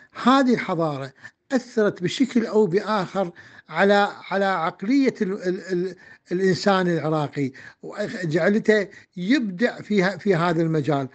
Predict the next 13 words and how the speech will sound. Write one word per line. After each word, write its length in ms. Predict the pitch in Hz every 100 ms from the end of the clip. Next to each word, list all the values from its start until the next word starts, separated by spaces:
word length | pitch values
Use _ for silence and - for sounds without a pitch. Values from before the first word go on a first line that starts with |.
| - _
خاصة 460 | 240 226 226 214
مي-، 240 | 185 180 180
ما 180 | 190
يت-، 240 | 185 202 170
ما، 340 | 180 175 175
ما 160 | 175 175
يتعلق 440 | 170 190 202 196
مثلًا 320 | 185 185 170 170 - - -
بال-، 920 | 180 180 180 180 175 175 170 165 165 _ _ -
بالأمور 420 | 180 180 185 208
التراثية. 800 | 185 185 175 160 156 143 120 113 _ _ _ _
آه، 640 | 151 170 170 175 175 175
ف-، 120 | 175